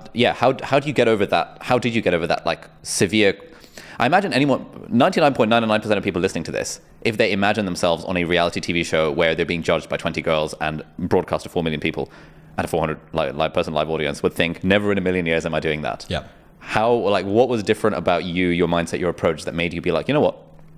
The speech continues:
Speaker 1: This is legit"?
Speaker 2: This lesson
Speaker 1: <laughs> Yeah.
Speaker 2: isn't as satisfying as it should be, but it's, it happens so much. You just end up doing it.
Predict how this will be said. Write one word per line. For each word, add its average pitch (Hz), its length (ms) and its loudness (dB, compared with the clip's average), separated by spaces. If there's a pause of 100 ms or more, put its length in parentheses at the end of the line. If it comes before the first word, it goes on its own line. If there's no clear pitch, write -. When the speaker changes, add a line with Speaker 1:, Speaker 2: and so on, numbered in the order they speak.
(180)
Speaker 1:
This 95 120 -4
is 104 120 0
legit"? - 280 -4 (520)
Speaker 2:
This 139 440 -2 (160)
lesson 120 400 4
Speaker 1:
<laughs> 104 100 2
Yeah. - 200 -2
Speaker 2:
isn't 131 380 -2
as 110 120 -4
satisfying 104 600 -2
as 98 100 -4
it 95 80 -6
should 117 240 0
be, 92 160 -2
but 101 220 0
it's, - 240 -6 (120)
it 110 140 -2
happens 117 340 -2
so 107 160 -2
much. 104 280 -2 (120)
You 110 140 0
just 110 380 -2
end 107 120 0
up 90 140 -4
doing 110 240 0
it. 139 180 -4